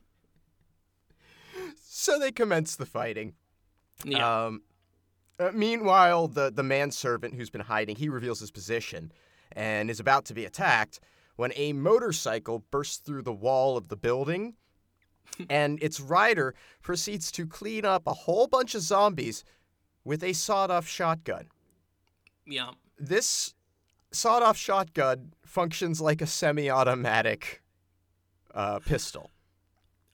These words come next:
Speaker 2: Well, yeah, if semi-automatic pistols never needed to be loaded.
Speaker 1: And never, well, yes, that's the other thing. It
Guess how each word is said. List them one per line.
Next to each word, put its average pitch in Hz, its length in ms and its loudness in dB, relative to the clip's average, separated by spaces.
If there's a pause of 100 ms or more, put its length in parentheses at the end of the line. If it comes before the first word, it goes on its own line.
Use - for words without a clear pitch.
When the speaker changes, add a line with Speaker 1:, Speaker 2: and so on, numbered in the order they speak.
(120)
Speaker 2:
Well, 202 480 6 (300)
yeah, 202 600 6 (160)
if 247 280 -2
semi-automatic 185 1080 0
pistols 175 520 -6
never 160 560 0
needed 147 440 -6
to 143 100 -14
be 135 220 -8
loaded. 131 640 -8 (100)
Speaker 1:
And 196 340 8
never, 165 560 6
well, 196 160 6
yes, 175 300 4
that's 147 240 0
the 147 160 2
other 117 200 2
thing. 113 160 -4
It 117 60 -6